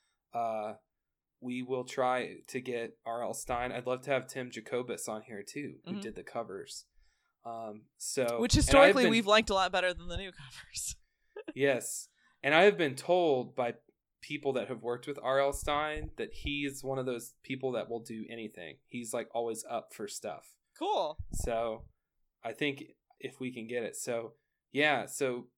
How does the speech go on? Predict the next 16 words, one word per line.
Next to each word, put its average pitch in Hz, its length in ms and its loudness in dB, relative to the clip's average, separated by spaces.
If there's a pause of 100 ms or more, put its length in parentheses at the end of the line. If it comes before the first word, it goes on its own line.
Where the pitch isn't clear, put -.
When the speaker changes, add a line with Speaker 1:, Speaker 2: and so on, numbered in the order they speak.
(140)
Speaker 1:
keep 185 240 -6
supporting 160 360 -2
the 143 80 -2
show. 147 480 2
And, 120 380 -6
uh, 117 240 -6 (140)
we, 208 220 -2
we 214 120 0
have 240 160 -2
some 220 180 -6
connections, 196 760 -4
some - 220 -10
small, 143 520 0 (120)
you 180 100 0
know. 127 280 -4 (220)
Speaker 2:
Yeah. 339 200 -2